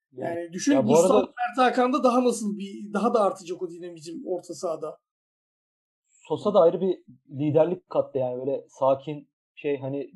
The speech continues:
Speaker 1: Caner'le mesela Gökhan'dan falan bekleniyordu o takımın hani şeylerinden dolayı, eskilerinden ve abilerinden dolayı. Ama Sosa'nın ayrı bir güzel sakinliği oldu böyle yani. O Mert Hakan'ı da mesela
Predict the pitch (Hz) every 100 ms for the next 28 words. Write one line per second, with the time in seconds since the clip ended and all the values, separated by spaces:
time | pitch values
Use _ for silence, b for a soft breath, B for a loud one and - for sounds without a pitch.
0 | 127 151 160 165 160 160 165 135 151 156
1 | 160 170 165 160 170 165 147 - 131 127
2 | 123 120 - 127 135 135 131 131 131 _
3 | _ _ - 147 135 135 - 139 139 143
4 | 139 131 123 127 - 143 139 139 143 139
5 | 139 135 135 135 139 139 139 143 139 127
6 | 151 214 _ _ - 147 196 160 - 196
7 | 147 165 190 165 127 131 120 127 120 -
8 | 120 120 117 113 113 117 117 117 117 120
9 | 135 135 143 151 143 139 170 185 156 131
10 | 120 120